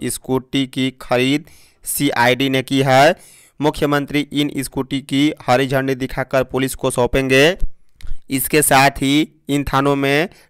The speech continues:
टैब और लैपटॉप की सौंपा जाएगा। इसकी पूरी तैयारी हो गई है। राज्य पुलिस की सीआईडी ने निर्भया फंड से तीन सौ थानों में महिलाओं के लिए हेल्प डेस्क शुरू करने का प्रस्ताव दिया था।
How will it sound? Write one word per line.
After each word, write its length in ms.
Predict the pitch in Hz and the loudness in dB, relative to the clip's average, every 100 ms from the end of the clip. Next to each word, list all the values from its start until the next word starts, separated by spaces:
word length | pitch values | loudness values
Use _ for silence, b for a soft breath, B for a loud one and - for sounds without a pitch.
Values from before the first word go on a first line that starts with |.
| b | b
टैब 240 | 139 143 139 | 4 6 6
और 140 | 139 | 4
लैपटॉप 420 | 131 131 - 139 - | 4 2 2 0 0
की 280 | 139 139 135 | -2 -2 -2
सौंपा 480 | - - 123 135 131 | -4 2 2 4 4
जाएगा। 500 | 131 131 131 143 170 - b b b | 6 6 6 6 4 0 b b b
इसकी 260 | 135 - 143 | -2 0 -2
पूरी 240 | 135 135 | -2 -2
तैयारी 320 | 127 131 131 | 2 4 4
हो 140 | 139 135 | 4 4
गई 160 | 135 | 4
है। 320 | 135 135 147 196 b b b | 6 6 6 4 b b b
राज्य 320 | 127 143 156 | 0 2 2
पुलिस 340 | 147 147 147 143 | 2 2 0 -2
की 300 | - 143 147 | -2 0 0
सीआईडी 580 | - - 135 131 131 139 | 0 0 4 4 4 0
ने 220 | 135 147 | 2 2
निर्भया 400 | 139 131 139 135 135 | 2 0 2 2 2
फंड 300 | - 135 127 | 0 -2 -2
से 180 | 135 131 | -2 -2
तीन 240 | 139 139 | -2 -2
सौ 160 | 135 131 | -2 -6
थानों 280 | - 131 131 | -4 -2 -2
में 120 | 131 | -2
महिलाओं 440 | 131 123 120 127 131 | -2 -2 2 2 0
के 140 | 131 | -2
लिए 120 | 123 | -4
हेल्प 220 | 131 127 120 | -4 -6 -2
डेस्क 260 | 127 123 - | -2 0 -4
शुरू 300 | - 127 127 | -2 -2 0
करने 320 | 127 123 123 | -2 0 -2
का 80 | 120 | -2
प्रस्ताव 400 | 127 - 135 143 | -2 0 2 2
दिया 240 | 117 113 | 2 0
था। 340 | - 139 131 | 4 4 6